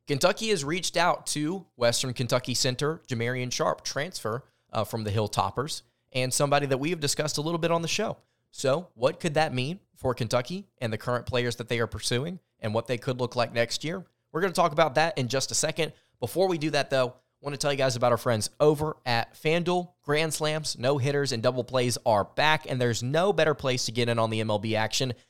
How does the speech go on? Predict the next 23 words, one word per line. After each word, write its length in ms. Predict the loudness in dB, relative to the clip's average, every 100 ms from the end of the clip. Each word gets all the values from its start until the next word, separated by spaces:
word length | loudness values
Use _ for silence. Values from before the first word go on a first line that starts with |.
| _
than 160 | -2 -2
at 120 | -2
FanDuel. 640 | -4 -2 0 2 2 0 -8 _ _
That's 140 | -4 0
America's 400 | 0 2 -2 0
number 260 | 2 2
one 180 | 2 0
sports 380 | -2 2 2 2
book. 300 | -4 -4 -8 _ _ _
Right 240 | 2 2 4
now, 200 | 2 2
new 200 | 0 -2
customers 500 | -2 -2 -2 -4 -2
get 160 | -2
a 140 | 0 0
no-sweat 500 | 0 -2 0 -2 0
first 300 | -2 -2 2
bet 180 | 2
up 140 | 2 0
to 80 | -2
one 360 | 0 -2 -2 -6 _
thousand 520 | -4 0 0 -2 -4 -6 _ 0
dollars. 540 | 4 4 0 -6